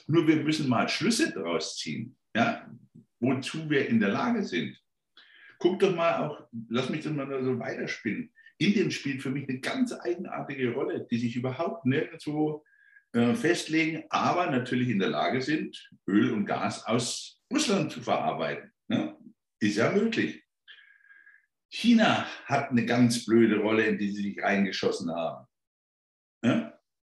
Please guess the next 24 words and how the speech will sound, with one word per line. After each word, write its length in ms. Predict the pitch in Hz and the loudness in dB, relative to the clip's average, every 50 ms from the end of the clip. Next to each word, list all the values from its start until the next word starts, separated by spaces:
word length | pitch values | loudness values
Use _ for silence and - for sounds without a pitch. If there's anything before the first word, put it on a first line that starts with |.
| _ _ - | _ _ 2
So, 200 | 151 160 160 156 | 4 4 6 4
und 140 | 139 131 131 | 4 0 -2
wo 120 | 151 151 | -2 -2
ich 180 | 143 - - - | -2 -4 -2 -4
einfach 260 | 143 147 - 170 151 | -4 -4 -4 -6 -6
sag, 440 | - 147 143 147 156 151 - - - _ _ _ _ _ _ _ _ _ | -2 0 0 2 0 -2 -4 -10 -18 _ _ _ _ _ _ _ _ _
was 400 | - - - 196 196 - - - 101 | 0 2 2 2 2 0 -4 -6 -6
wir 360 | 120 143 170 190 196 - - | -2 0 0 0 0 0 -2
uns 280 | 135 131 120 - - - | -2 -4 -4 -4 -6 -6
bewusst 500 | 98 95 107 117 127 - - - - - | -4 -2 0 0 0 0 -2 -6 -4 0
sein 360 | 110 107 107 101 98 95 95 | 0 2 2 0 -2 -2 -2
müssen, 440 | 104 113 - - 240 254 - - - _ _ _ _ _ - | -2 -2 2 2 2 2 2 -2 -10 _ _ _ _ _ 8
<clears throat> 520 | 254 294 226 208 160 127 110 - - - _ - | 8 10 10 10 8 6 4 2 -2 -8 _ 2
ist, 320 | 143 160 - - - - | 2 2 2 2 0 0
dass 220 | 135 156 151 - | 0 0 0 0
wir 140 | 151 135 127 | 0 0 0
schon 400 | 131 - - - - - - - | 0 0 0 -2 0 2 2 2
die 340 | - - - 127 120 - - | 2 2 0 -2 -2 -2 -4
Dialogfähigkeit 1400 | - 127 117 101 98 101 104 - 190 196 - - - - - - - - - - - - 143 143 156 - 254 - - | -2 0 2 4 4 4 4 4 2 2 0 -6 -6 -4 -2 -2 -4 -6 -10 -14 -8 -4 -2 -2 -2 -2 -4 -6 -4
auch 140 | - 127 127 | -4 0 0
mit 180 | 127 127 - | 0 0 -2
Russland 520 | 117 - 285 - - - 175 165 156 131 - | -4 -6 -8 -8 -8 -8 -8 -8 -8 -8 -6
weiter 320 | 85 82 - 87 - - | -6 -4 -4 -4 -4 -6
brauchen. 460 | - - 73 78 80 - 131 127 - | -6 -6 -4 -4 -4 -4 -6 -10 -16